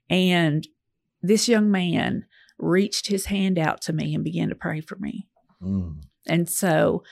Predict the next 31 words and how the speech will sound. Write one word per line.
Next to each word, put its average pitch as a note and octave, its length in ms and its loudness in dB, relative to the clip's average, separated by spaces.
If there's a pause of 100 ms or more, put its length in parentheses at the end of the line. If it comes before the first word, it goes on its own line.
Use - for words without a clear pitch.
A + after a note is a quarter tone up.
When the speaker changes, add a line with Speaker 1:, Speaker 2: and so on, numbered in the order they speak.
(260)
Speaker 1:
I G3+ 420 4 (240)
firmly F#3 480 0
believe E3 460 0
that - 180 -2
God E3 320 2
put E3+ 220 -2 (680)
us D#3+ 280 0
in E3 160 -2
each E3 180 -4
other's D#3+ 280 -4
paths - 420 -6
Speaker 2:
Oh, F3 200 -4
yeah. A#2+ 160 -8 (440)
Speaker 1:
for D#3 720 2
the D#3 440 -2
encouragement E3+ 760 2
that F3 100 0
I E3 120 2
needed D#3+ 380 0
at E3 120 -2
that - 160 0
moment. D#3 640 -4 (360)
Because G3+ 500 4
I, G#3 320 2
in G#3 140 4
the G#3 80 2
beginning, F#3+ 760 2
would F3 460 2
not E3+ 380 2
allow E3 320 2
myself D#3+ 560 -2